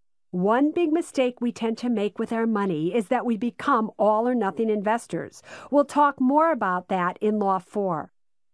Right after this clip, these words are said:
We tend to either buy everything at once or sell everything at once. You do not have to do everything at once. If you use the financial fear factor scale to purchase an investment,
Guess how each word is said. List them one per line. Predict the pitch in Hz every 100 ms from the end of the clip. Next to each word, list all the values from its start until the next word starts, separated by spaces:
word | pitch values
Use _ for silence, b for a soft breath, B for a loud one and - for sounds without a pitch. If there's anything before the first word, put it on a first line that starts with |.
| _
We | 247 269
tend | 269 330 302
to |
either | 226 233 214
buy | 180 180 160 -
everything | 247 277 349 349 302
at | 285
once | 233 240 247 -
or | 262 269
sell | - 247 208 -
everything | 185 185 175 180 175
at | -
once. | 170 151 - - B 196
You | 196 214
do | - 202 208
not | 214 240
have | 214 214
to | -
do | 226 196 180 151 -
everything | - 190 180 - 160 151
at | 175 170
once. | 175 160 131 - - - _ _ _ _ _ _ _ _ _ _ _ _ _
If | 226 247
you | 269 247
use | 247 339 370
the | - 359
financial | 349 320 277 262 285
fear | 269 269 247
factor | 233 180 - 185
scale | - 196 190
to | 202
purchase | - 285 311 320 285
an | 254
investment, | 240 214 214 - 165 151 -